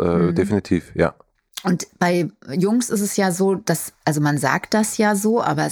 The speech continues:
Speaker 1: ich glaube, es ist auch irgendwie schon so, dass da eben auch viel Bewegung ist, ne? Viel Bewegung und viel auch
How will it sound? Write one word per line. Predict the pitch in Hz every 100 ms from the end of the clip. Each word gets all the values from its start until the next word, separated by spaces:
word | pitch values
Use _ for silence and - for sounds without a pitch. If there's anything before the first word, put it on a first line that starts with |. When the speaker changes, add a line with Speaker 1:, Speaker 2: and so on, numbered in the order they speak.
| -
Speaker 1:
ich | - -
glaube, | 156 143 156
es | 160 -
ist | 196 208 -
auch | 160 160 -
irgendwie | - 165 165 - 170
schon | 165 175 165
so, | 165 170
dass | 160 160
da | - 156 160 - - - -
eben | 170 170
auch | 170 -
viel | - 190
Bewegung | 185 175 226 180 139 -
ist, | 101 139 -
ne? | 190 214
Viel | 214 202 180
Bewegung | 170 160 214 214 196 185 180
und | - 165 - - - -
viel | - - 202 202
auch | - 180 175 -